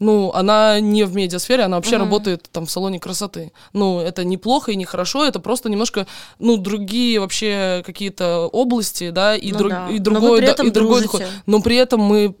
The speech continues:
Speaker 1: просто в десна, понимаешь, ну, как бы мы друг за друга вообще и хохочем вместе, и вместе ездим, отдыхаем. И если где-то понимаем, что она там, может быть, где-то не может,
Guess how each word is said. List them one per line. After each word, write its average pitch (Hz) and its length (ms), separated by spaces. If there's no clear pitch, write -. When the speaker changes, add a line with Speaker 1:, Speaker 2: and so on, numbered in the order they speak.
Speaker 1:
просто 214 400
в 190 80
десна, 208 460
понимаешь, 190 400
ну, 190 80
как 185 160
бы 175 80
мы 185 220
друг 185 260
за 196 80
друга 202 320
вообще 180 400
и 185 160
хохочем 208 540
вместе, 180 340
и 185 120
вместе 190 300
ездим, 180 220
отдыхаем. 208 420
И 202 60
если 196 180
где-то 202 220
понимаем, 185 460
что 175 200
она 180 220
там, 170 180
может 175 300
быть, 165 140
где-то 185 260
не 180 120
может, 247 340